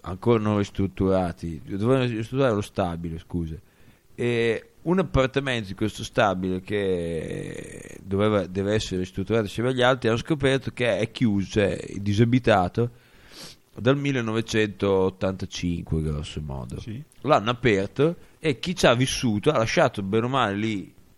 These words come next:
Speaker 2: le cose che c'erano al momento in cui l'ha chiuso, l'ha
Speaker 1: e hanno
Speaker 2: abbandonato.
Speaker 1: deciso di, di co-, cioè, di spostare tutte le suppellettili in maniera precisa da un'altra parte, che la,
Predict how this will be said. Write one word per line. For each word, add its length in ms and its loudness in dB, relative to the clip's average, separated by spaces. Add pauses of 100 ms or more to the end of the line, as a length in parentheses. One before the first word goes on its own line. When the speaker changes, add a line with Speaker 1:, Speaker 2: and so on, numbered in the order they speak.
(440)
Speaker 2:
le 140 -8
cose 960 0
che 100 -14
c'erano 1120 -2 (300)
al 100 -8
momento 220 0
in 40 -2
cui 100 0
l'ha 100 2
chiuso, 340 0
l'ha 60 2
Speaker 1:
e 80 4
hanno 160 8
Speaker 2:
abbandonato. 340 4
Speaker 1:
deciso 260 4
di, 420 4
di 300 -4
co-, 220 -8
cioè, 240 -2
di 160 0
spostare 760 2
tutte 280 -2
le 80 0
suppellettili 920 -2
in 80 -6
maniera 340 -2
precisa 580 -2
da 100 -4
un'altra 340 -2
parte, 420 -2
che 140 -8
la, 140 -4